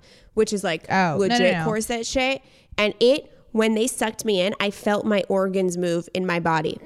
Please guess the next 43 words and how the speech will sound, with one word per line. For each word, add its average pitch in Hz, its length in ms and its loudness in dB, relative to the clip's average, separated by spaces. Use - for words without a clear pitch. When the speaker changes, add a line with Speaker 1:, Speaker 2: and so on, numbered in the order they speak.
Speaker 2:
No, 370 100 -4
no, 349 140 -6
no. 262 360 2
We're 226 140 0
not, 294 320 -4
no, 247 140 -2
no, 190 80 0
no. 127 160 -4
We're 214 140 -2
not 277 120 -2
talking 294 160 -2
like 214 180 -2
that, 156 320 -2
like, 180 140 -2
where 190 120 0
you 180 140 -2
tie 185 260 0
it 180 140 4
in 165 100 -4
the 156 60 -4
back. 175 300 -2
It's 226 140 -8
stretchy 392 340 -2
in 226 80 2
the 196 100 2
back. - 420 -4
I, 233 160 -2
I 269 160 -2
have 294 180 0
a 302 60 0
little 294 220 -2
croppeder 220 680 -2
one, 175 420 0
and 202 120 -2
it's 196 180 -4
a - 80 -4
different 214 380 -4
material. 180 400 0
It's - 100 -10
not 175 200 -2
satin. - 520 -4
So, 269 440 2
Speaker 1:
Mm. 180 240 0